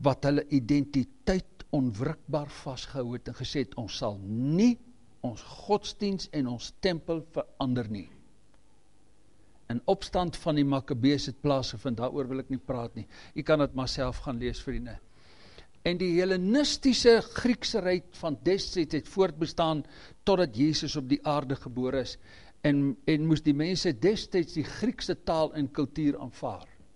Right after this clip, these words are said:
Dit kom van Alexander af, Antiochus Epiphanes, en dit was in Jesus se tyd nog so. Nou vir die mense wat hulle eie identiteit as Joodse volk wou behou en nie deel wou word aan hierdie reënboognasie, vir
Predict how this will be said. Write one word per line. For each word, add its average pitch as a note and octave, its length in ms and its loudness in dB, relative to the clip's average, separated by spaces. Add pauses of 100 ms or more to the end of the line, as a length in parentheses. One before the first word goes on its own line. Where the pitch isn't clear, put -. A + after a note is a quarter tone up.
(240)
Dit C#3+ 140 -4
kom E3+ 160 -4
van D#3+ 180 -6
Alexander D3 680 -2
af, A#3 140 -8 (720)
Antiochus D3+ 520 2
Epiphanes, F#3+ 840 -4 (420)
en C#3 100 -2
dit C#3+ 140 0
was C#3 260 0
in A#2+ 80 -2
Jesus C#3 380 0
se C#3 100 -10
tyd B2 260 -6
nog A#2+ 220 -10
so. - 140 -16 (1000)
Nou E3+ 160 2
vir G#3+ 160 -2
die G#3+ 100 2
mense A#3+ 320 2
wat A3 180 2
hulle G#3 200 4
eie A#3+ 160 2
identiteit G#3 680 2
as F3 160 0
Joodse G3+ 280 0
volk F#3 320 2
wou F3+ 140 4
behou D#3+ 300 4 (380)
en F3+ 120 2
nie G3+ 140 2
deel G#3 240 6
wou F#3+ 180 8
word F#3 280 2
aan E3 120 2
hierdie E3+ 240 2
reënboognasie, E3 880 4
vir D3 160 0